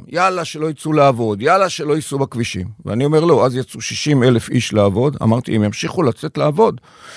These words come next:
ועובדה, אלה שהיה להם אישור לעבוד, חוץ ממקרה אחד של פלסטיני שהרים פטיש על, אה, יהודי באתר בנייה במודיעין, שזה כנראה גם היה לא מסיבה לאו-, לאומנית,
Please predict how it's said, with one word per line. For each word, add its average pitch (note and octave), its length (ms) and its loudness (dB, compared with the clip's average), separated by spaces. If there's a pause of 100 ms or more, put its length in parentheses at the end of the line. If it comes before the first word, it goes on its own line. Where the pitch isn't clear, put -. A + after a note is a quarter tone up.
(500)
ועובדה, C3+ 500 2 (180)
אלה D#3+ 160 -2
שהיה D#3 200 -2
להם D#3 180 0
אישור D#3 320 -6
לעבוד, C#3+ 500 2 (540)
חוץ - 240 -6
ממקרה G3 420 -2
אחד F#3+ 320 2
של D#3 160 -4 (380)
פלסטיני D#3 540 -2
שהרים D3 360 -4
פטיש F3+ 540 -2
על, B2 300 2
אה, C3 60 2
יהודי C#3 680 2
באתר B2+ 460 -2
בנייה C#3 400 -2
במודיעין, C#3+ 720 0
שזה C3 260 -4
כנראה C#3+ 440 2
גם C3+ 200 0
היה C#3 240 4
לא D3 160 2
מסיבה D#3+ 420 2
לאו-, D#3+ 260 -2 (100)
לאומנית, F3+ 580 0